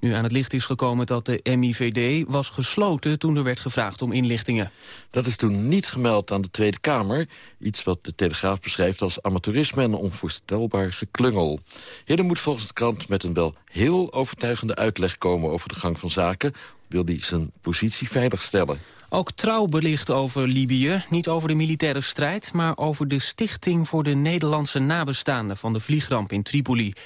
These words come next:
Speaker 1: Die stichting, die wordt binnenkort opgericht en moet de belangen van de nabestaanden gaan behartigen.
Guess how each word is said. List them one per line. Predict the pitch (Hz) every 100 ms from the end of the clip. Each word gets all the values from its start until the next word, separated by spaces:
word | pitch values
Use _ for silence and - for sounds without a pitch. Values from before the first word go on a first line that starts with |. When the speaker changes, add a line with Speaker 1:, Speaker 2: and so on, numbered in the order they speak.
| - - - -
Speaker 1:
Die | -
stichting, | 151 151 139 151 151
die | 147
wordt | 135 127
binnenkort | 131 120 117 104
opgericht | 117 - 123 110 123 -
en | 107
moet | 113 110
de | 113
belangen | 110 113 120 151 139
van | 123 120
de | 113
nabestaanden | 117 113 110 - 113 107 104
gaan | 117 107
behartigen. | 107 113 110 - 110